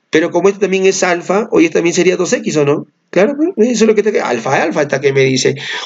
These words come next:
Oiga, pero ¿no es cierto, jóvenes, que por aquí también hay otra Z o no? ¿Hay otra o no hay otra? ¿Hay otra o no hay otra Z? Claro, mira, acá hay otra Z, miren, chicos, ¿ves? Acá.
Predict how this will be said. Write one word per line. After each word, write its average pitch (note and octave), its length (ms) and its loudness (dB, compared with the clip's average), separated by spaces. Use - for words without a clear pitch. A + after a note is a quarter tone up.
Oiga, G3+ 260 4
pero F#3 200 0
¿no G#3+ 80 2
es A3 80 2
cierto, A3 260 2
jóvenes, G#3+ 240 2
que G#3 120 -2
por F3+ 140 -2
aquí F3+ 140 0
también G3 300 2
hay G3+ 180 2
otra A#3+ 400 2
Z A3 320 -2
o D#3+ 80 0
no? C3+ 280 -2
¿Hay G3 220 0
otra C#4+ 220 0
o - 20 -4
no F#3+ 80 -2
hay F#3 160 2
otra? D#3 460 0
¿Hay G#3+ 220 0
otra D4+ 220 0
o - 20 -4
no G#3 80 2
hay G3+ 80 4
otra F3 240 -2
Z? F3+ 360 -2
Claro, C4+ 460 2
mira, G3 200 2
acá D#4 100 -2
hay F#4+ 80 6
otra G4 160 4
Z, A#3 320 0
miren, D#3+ 220 2
chicos, D#3 280 2
¿ves? - 240 -6
Acá. G#3+ 260 -2